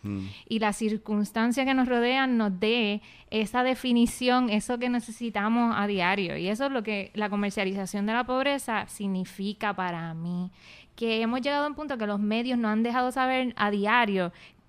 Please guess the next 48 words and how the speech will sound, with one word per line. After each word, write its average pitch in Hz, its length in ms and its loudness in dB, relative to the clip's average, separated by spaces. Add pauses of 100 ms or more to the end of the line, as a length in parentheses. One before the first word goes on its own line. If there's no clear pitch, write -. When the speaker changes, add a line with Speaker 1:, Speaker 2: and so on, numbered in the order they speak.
Speaker 2:
cómo 269 360 4
es 226 60 -2
que 233 100 -2
tiene 233 200 -4
que 240 100 -4
lucir 240 260 -6
una 240 120 0
persona 226 460 -2
pobre, 196 560 0
cómo 240 480 2
tiene 220 320 -2
que, 220 260 0
Speaker 1:
Mm. 82 380 -10
Speaker 2:
que 233 240 0
ser 220 380 -2
una 226 180 2
persona, 233 800 0
este, 202 600 -4
que 208 220 -8 (140)
tiene 220 320 0
bajos 226 260 0
recursos, 214 480 -4
pero 208 300 0
estamos 196 340 -2
viviendo 247 320 -2
en 262 60 -2
otra 247 200 -4
sociedad 233 360 -6
ahora 240 160 0
mismito. 226 520 4
Los 190 120 4
otros 214 180 -2
días 254 260 0 (460)
me 226 80 2
encontré 208 320 2
con 214 120 2
un, 262 520 2
uno 220 180 2
de 254 60 2
los 277 140 0
deambulantes 277 500 -2
que 262 80 -4
yo 247 80 0
le 247 160 0
doy, 254 580 -2
porque 208 220 -2
a 208 40 2
diario, 208 460 0